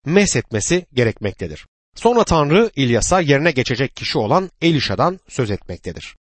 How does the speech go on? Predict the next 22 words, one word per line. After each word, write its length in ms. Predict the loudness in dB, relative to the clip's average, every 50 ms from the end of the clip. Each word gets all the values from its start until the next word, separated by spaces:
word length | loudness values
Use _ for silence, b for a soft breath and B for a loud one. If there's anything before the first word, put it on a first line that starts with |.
| -2
Birinci 280 | 0 0 0 2 0 -2
Krallar 460 | -2 0 0 2 2 2 2 2 0 -2
on 180 | -2 -4 -2 -2
dokuzuncu 420 | -6 -8 -8 -10 -12 -12 -12 -8
bölüm 200 | -6 -2 -2 -2
on 180 | 0 0 0 0
sekizinci 500 | 0 -4 -6 -6 -4 -4 -4 -2 0 0
ayette, 320 | 0 0 0 -2 -2 -2
"Ancak 380 | 0 0 0 0 0 0 -2 -2 -2
İsrail'de 760 | -6 -8 -6 -4 -2 -2 -2 0 -2 -2 -4 -2 -2 -2 -2 -4 _ _ _ _ -6
Baal'ın 500 | 0 2 2 4 4 4 4 2 0 -2 -4
önünde 380 | -4 -2 -2 -2 -2 -2 -2 -2
diz 160 | -2 -4 -2
çöküp 280 | -4 -4 -2 -2 -4 -4 _ _ _ -2
onu 240 | 0 0 2 0 0 0
öpmemiş 580 | 0 0 0 0 -2 -2 -2 -2 -2 -4 -4 -2
yedi 260 | -2 -2 0 0 0
bin 160 | 0 0 -2
kişiyi 460 | -4 -8 -8 -6 -4 0 0 0 0 0 _ -6
sağ 280 | -4 -2 0 0 0 -2
bırakacağım." 540 | -4 -6 -6 -8 -10 -10 -10 -12 -14 -14
diyor. 160 | -16 -18 -18